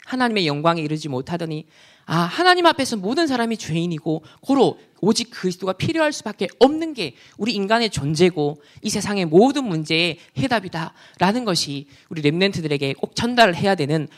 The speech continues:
관점이라는 것을 생각하게 됩니다. 그러면 이런 흐름 속에서 과연, 어, 육팔 문화 혁명 혹은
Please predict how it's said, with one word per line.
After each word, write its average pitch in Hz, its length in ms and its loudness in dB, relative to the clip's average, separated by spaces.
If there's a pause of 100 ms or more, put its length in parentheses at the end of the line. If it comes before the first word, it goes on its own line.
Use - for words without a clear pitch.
(120)
관점이라는 165 800 0
것을 147 440 -2
생각하게 196 460 0
됩니다. 139 380 -6 (840)
그러면 196 540 2 (800)
이런 226 220 4
흐름 220 180 2
속에서 165 560 0
과연, 156 560 0 (300)
어, - 120 -6
육팔 240 380 2
문화 165 540 0
혁명 143 500 -2
혹은 208 320 -2